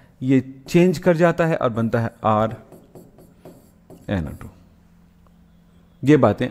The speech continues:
आपके साथ हुई है, है ना, alkyl हैलाइड में आपने देखा है। तो यहां पर इस चीज की तरफ आपको कोई प्रेशर नहीं होना चाहिए कि क्या बना है, ठीक है, ये नाइट्रो है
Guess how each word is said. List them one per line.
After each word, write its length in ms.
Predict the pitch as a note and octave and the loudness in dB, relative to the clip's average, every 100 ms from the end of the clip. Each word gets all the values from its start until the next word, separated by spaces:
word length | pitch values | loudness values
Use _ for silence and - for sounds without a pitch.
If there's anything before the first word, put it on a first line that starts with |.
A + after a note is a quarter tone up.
| - | -6
आपके 240 | - A2+ | -6 -4
साथ 160 | B2 C3 | -4 -6
हुई 240 | - E2+ D2+ | -6 -8 -8
है, 100 | - - _ _ _ _ _ _ - - - - - _ - - - | -12 -20 _ _ _ _ _ _ -20 -20 -20 -20 -20 _ -20 -8 -2
है 80 | |
ना, 160 | E3 A#2 - | 0 0 0
alkyl 340 | A#2 B2 E3 E3 | 2 4 4 6
हैलाइड 340 | D3 D3+ D3 | 6 4 4
में 260 | E3 A#3 - - | 0 -4 -4 -2
आपने 300 | A#2+ B2+ B2+ | 0 0 -2
देखा 300 | G#2 - F#2+ | -2 -2 -6
है। 180 | C#2 - _ _ _ _ _ _ _ - | -8 -16 _ _ _ _ _ _ _ 2
तो 140 | D3 B2+ | 4 6
यहां 260 | C#3+ E3+ | 4 4
पर 240 | E3+ F3 - | 4 2 2
इस 140 | D#3 | 0
चीज 180 | - E3+ | 2 0
की 140 | - E3 | 0 0
तरफ 360 | D3+ D#3 - - - | 2 0 -2 -8 -4
आपको 340 | B2+ - D3+ D3+ _ _ _ _ _ _ - | -4 -2 -4 -6 _ _ _ _ _ _ 0
कोई 160 | D#3 E3+ | 2 4
प्रेशर 300 | E3 D#3+ E3+ | 2 0 2
नहीं 140 | E3+ | 2
होना 180 | E3 E3 | 2 2
चाहिए 200 | E3 E3+ | 0 -2
कि 80 | D#3 | -2
क्या 180 | D3+ A#2 | 2 2
बना 240 | G2 F#2 F2 | 2 -6 -10
है, 180 | E2 - _ _ _ | -12 -16 _ _ _
ठीक 160 | - C3 | -6 -4
है, 160 | - B2+ | -6 -2
ये 220 | C#3+ - | -2 -2
नाइट्रो 420 | C#3+ C3+ C3+ - | 2 2 2 -2
है 120 | C3 | -4